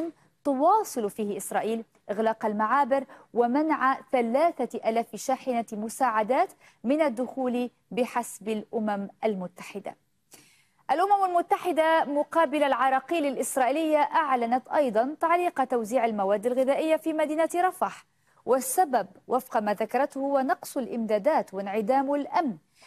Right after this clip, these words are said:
كما أكدت عدم دخول أي شاحنات مساعدات بحرية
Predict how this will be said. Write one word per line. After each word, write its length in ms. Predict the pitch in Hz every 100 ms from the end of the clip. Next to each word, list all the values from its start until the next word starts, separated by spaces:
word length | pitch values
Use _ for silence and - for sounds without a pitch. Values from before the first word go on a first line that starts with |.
| _
كما 260 | 277 254 294
أكدت 380 | 302 254 269 247
عدم 360 | 330 302 220
دخول 380 | 196 220 - 277
أي 280 | - 381 392
شاحنات 520 | 320 285 277 254 254
مساعدات 560 | 226 - 208 208 240 226
بحرية 640 | 202 - 233 220 214